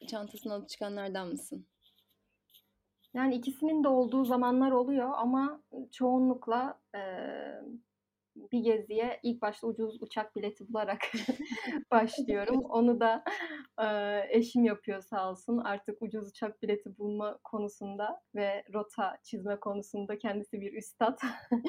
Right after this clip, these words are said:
Speaker 1: Öyle
Speaker 2: bir
Speaker 1: mi?
Speaker 2: pro. <laughs> Evet. Eee, o, eee, iş ona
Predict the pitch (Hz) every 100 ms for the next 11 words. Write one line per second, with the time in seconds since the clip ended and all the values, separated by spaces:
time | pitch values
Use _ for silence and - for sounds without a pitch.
0 | 415 453 294 233 392 311 277 233 311 247
1 | 254 277 277 285 277 - 453 453 427 339
2 | 302 220 214 226 240 240 - _ - 202
3 | 208 196 247 269 - - 220 214 220 214